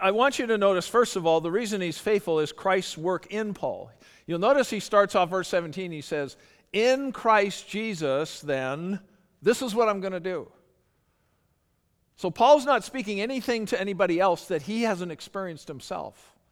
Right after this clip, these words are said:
And it begins with being in Christ. It's a statement of saying, when a person puts faith in Jesus and God forgives their sins and He gives them a right standing before Him and removes them from His judgment and makes them children of God,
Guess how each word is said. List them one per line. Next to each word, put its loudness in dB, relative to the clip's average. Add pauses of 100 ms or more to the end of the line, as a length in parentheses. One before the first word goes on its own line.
(260)
And 0
it -4
begins 0
with -4
being -4
in -4
Christ. -4 (220)
It's -2
a -6
statement 0
of -4
saying, -4 (240)
when 0
a 0
person 0
puts 0
faith -2
in -4
Jesus -6 (240)
and -4
God 8
forgives 2
their 2
sins -8 (280)
and -2
He -2
gives 0
them 0
a 2
right 2
standing -8
before -2
Him -4
and -8
removes -4
them -4
from -4
His -8
judgment -6 (420)
and -4
makes -2
them -6
children -2
of -6
God, -4